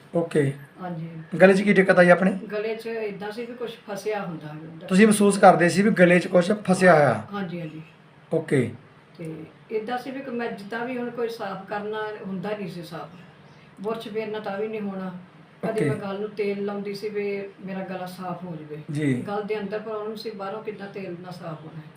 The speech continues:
Speaker 1: ਜਾਣੀ ਤੁਸੀਂ ਬਾਹਰੋਂ ਸਾਰੇ ਉਪਰਾਲੇ ਕਰਦੇ ਰਹੇ,
Speaker 2: ਹਾਂਜੀ, ਹਾਂਜੀ।
Speaker 1: ਪਰ ਤੁਹਾਨੂੰ ਏਦਾਂ ਮਹਿਸੂਸ ਹੁੰਦਾ ਸੀ ਗਲੇ ਵਿੱਚ ਕੁਛ ਫਸਿਆ ਹੋਇਆ।
Speaker 2: ਹਾਂਜੀ, ਹਾਂਜੀ।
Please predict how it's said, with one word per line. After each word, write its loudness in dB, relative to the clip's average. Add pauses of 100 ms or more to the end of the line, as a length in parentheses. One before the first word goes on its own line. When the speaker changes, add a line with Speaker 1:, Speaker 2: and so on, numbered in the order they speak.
Speaker 1:
ਜਾਣੀ 8
ਤੁਸੀਂ 6
ਬਾਹਰੋਂ 10
ਸਾਰੇ 8
ਉਪਰਾਲੇ 8
ਕਰਦੇ 8
ਰਹੇ, 8
Speaker 2:
ਹਾਂਜੀ, -10
ਹਾਂਜੀ। -8
Speaker 1:
ਪਰ 6
ਤੁਹਾਨੂੰ 8
ਏਦਾਂ 8
ਮਹਿਸੂਸ 2
ਹੁੰਦਾ 8
ਸੀ 8
ਗਲੇ 6
ਵਿੱਚ 4
ਕੁਛ 2
ਫਸਿਆ 6
ਹੋਇਆ। 6
Speaker 2:
ਹਾਂਜੀ, -6
ਹਾਂਜੀ। -10